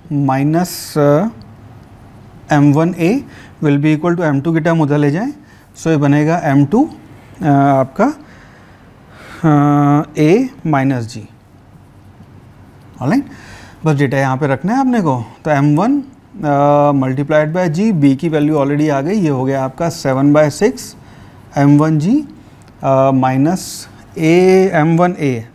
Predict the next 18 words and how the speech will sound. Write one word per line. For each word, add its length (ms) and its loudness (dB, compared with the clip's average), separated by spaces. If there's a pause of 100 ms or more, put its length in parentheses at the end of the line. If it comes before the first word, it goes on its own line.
तो 80 -4
ये 100 -2
हो 140 -4
गया 200 -2
आपका 240 -6
एम 240 0
वन, 200 -2 (720)
अ, 140 2
multiplied 540 2
by 180 -4
A, 220 0 (180)
A 140 -2
की 120 -4
वैल्यू 280 -2
है 80 -2
आपकी 280 -2
G 240 0
by 140 -2